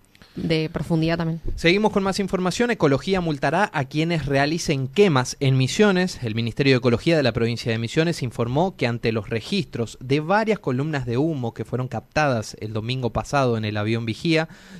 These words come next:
Speaker 2: dependiente del Plan Provincial del Manejo del Fuego que tiene su base aquí en la ciudad de Apóstoles, se vuelve a recordar a la población que se encuentra vigente la prohibición de cualquier tipo de quema en el territorio provincial, dado el índice de peligrosidad por los incendios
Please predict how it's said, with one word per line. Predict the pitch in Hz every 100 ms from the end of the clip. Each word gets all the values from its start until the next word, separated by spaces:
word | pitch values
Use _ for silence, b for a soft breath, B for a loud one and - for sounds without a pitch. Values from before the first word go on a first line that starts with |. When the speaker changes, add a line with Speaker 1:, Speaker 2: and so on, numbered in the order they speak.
| B
Speaker 2:
dependiente | 147 147 139 151 143
del | 117
Plan | 135 135
Provincial | 131 113 110 156 165 127
del | 107
Manejo | 107 110 113
del | 104
Fuego | - 165 147
que | 123
tiene | 113 117
su | -
base | 123 143 123
aquí | -
en | 135
la | 120
ciudad | 123 123
de | 143
Apóstoles, | 180 160 165 170 - B 185
se | -
vuelve | 208 208 202
a |
recordar | 180 160 170 175
a | 160
la | 160
población | 147 151 151 - 202
que | 170
se | 139
encuentra | 127 127 123 117
vigente | 120 151 170 175 156
la | 123 123
prohibición | 185 214 214 151 - - 180 196 B 147
de | 147 175
cualquier | - 170 175 170 - 214 214
tipo | 196 190 180 139
de | 127
quema | 175 190 151
en | 123
el | 117
territorio | 117 113 110 139 143 131
provincial, | 127 143 175 - 214 208 B B
dado | 160 208 220
el | 175
índice | 220 190 123 - 127
de | 123
peligrosidad | 107 - 208 170 131 117 131 143 165 -
por | 147
los | 131 -
incendios | 135 123 - 151 151 151 -